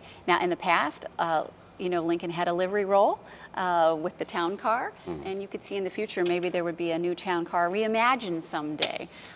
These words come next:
Speaker 1: Um, so we have a lot of, of forward thinking that we've done around that, and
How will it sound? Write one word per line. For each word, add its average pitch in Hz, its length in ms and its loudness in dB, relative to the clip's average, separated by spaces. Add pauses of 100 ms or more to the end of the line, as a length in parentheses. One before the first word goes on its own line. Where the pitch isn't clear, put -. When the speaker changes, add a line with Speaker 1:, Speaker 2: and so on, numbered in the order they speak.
(140)
Speaker 1:
Um, 165 260 -4
so 196 240 2
we 233 160 0
have 277 160 4
a 233 40 8
lot 214 260 8
of, 190 220 2
of 160 260 -2 (300)
forward 202 380 2
thinking 180 360 -4
that 165 140 -4
we've 165 180 -6
done 160 180 -2
around 175 360 -2
that, 277 260 -6 (360)
and 170 400 -2